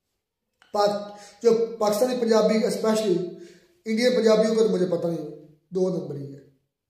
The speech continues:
ज़्यादा बुजदिल है। ये अपनी future set करने में मतलब कि लगे रहते हैं कि कहीं यार यहाँ से बच जाए, यहाँ से बच जाए, उनका फ्यूचर।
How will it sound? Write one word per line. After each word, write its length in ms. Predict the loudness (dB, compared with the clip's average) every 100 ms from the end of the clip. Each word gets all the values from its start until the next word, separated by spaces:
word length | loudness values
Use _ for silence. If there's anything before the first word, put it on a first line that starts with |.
| -2
ज़्यादा 320 | 2 8 8 6 0 -10 -16 -20 _ _ _ -6
बुजदिल 480 | -2 -2 2 4 4
है। 100 | 0 -8 -14 -20 _ _ _ _ _ _ _ _ _ _ _
ये 120 | 2 4
अपनी 360 | 4 2 0 -2
future 380 | 0 0 4 4
set 380 | 4 2 -2 -2
करने 320 | -2 0 0
में 400 | 0 -2 -6 -12 -20 -8
मतलब 260 | -4 -2 2
कि 60 | 2
लगे 200 | 2 2
रहते 280 | 0 -4
हैं 160 | -12 -18 -20 _ _ _ -16
कि 60 |
कहीं 300 | 0 2 4
यार 160 | 4 4
यहाँ 200 | 4 2
से 120 | 0
बच 160 | 2 2
जाए, 260 | 2 0
यहाँ 160 | -2 -4
से 100 | -2
बच 220 | -2 -2
जाए, 100 | -2
उनका 260 | -4 -2 -2
फ्यूचर। 580 | -4 -4 -2 -2 -6